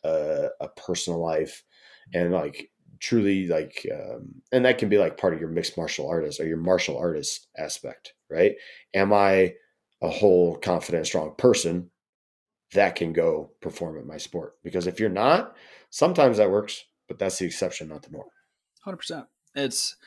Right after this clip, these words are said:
Speaker 2: you gotta be happy in order to be successful. It,
Speaker 1: Yeah.
Speaker 2: you, you can't not be happy and give everything into your sport for the most part.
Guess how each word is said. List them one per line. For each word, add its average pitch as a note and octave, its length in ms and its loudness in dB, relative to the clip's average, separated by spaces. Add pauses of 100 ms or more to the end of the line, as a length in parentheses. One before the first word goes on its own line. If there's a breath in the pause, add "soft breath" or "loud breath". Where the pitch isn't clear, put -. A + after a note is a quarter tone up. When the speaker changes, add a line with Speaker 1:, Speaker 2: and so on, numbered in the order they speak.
(240 loud breath)
Speaker 2:
you C#3 100 -2
gotta D#3+ 200 6
be D3 100 0
happy C#3 400 2
in A#2+ 100 -2
order B2 140 -4
to A#2 40 -6
be A#2 100 -4
successful. - 580 -10 (240)
It, B2 160 -6
Speaker 1:
Yeah. G2+ 100 2
Speaker 2:
you, C#3+ 240 0
you C#3 160 0
can't E3 300 2
not C#3+ 260 2
be C#3+ 120 -4
happy C3 540 0
and A#2 300 -6
give B2+ 220 -2
everything B2 480 -4
into A#2 240 -6
your G#2 160 -8
sport - 340 -12 (560)
for - 160 0
the C3 60 2
most G2+ 240 -6
part. - 200 -18